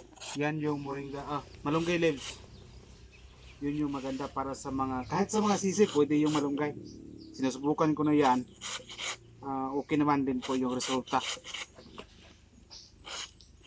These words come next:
So, ini, ano kasi,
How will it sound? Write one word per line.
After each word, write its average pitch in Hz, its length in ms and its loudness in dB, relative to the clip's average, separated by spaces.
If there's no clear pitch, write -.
So, 151 400 6
ini, 190 320 8
ano 180 160 2
kasi, 143 480 0